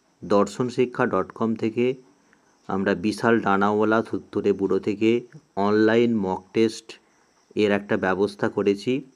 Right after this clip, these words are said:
এই ভিডিওর ডেসক্রিপশানে লিংক দেওয়া থাকবে, সেখান থেকে তোমরা কিন্তু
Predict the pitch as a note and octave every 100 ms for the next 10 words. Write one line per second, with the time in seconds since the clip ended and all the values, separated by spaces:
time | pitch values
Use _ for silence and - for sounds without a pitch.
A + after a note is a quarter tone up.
0 | _ - G2 G2+ F#2 G2+ G#2 G#2+ F#2 F#2+
1 | - A2+ A2 A2 G2+ F#2 F#2+ F#2+ F#2+ G#2+
2 | G#2 A#2 A2 A#2+ D3 D3+ _ _ _ -
3 | - G#2+ B2+ B2+ B2+ C#3 G#2+ G2 G2 G2+
4 | G#2 G2+ B2+ E3+